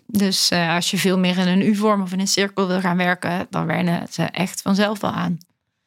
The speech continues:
Dus, hè, maak die goede keuze op basis van visie, op je leerdoelen, op de inhoud, op de activiteiten uiteraard. Hè,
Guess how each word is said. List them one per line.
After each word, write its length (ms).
Dus, 200
hè, 160
maak 260
die 80
goede 180
keuze 260
op 60
basis 200
van 160
visie, 500
op 120
je 100
leerdoelen, 680
op 120
de 100
inhoud, 680
op 160
de 100
activiteiten 800
uiteraard. 680
Hè, 220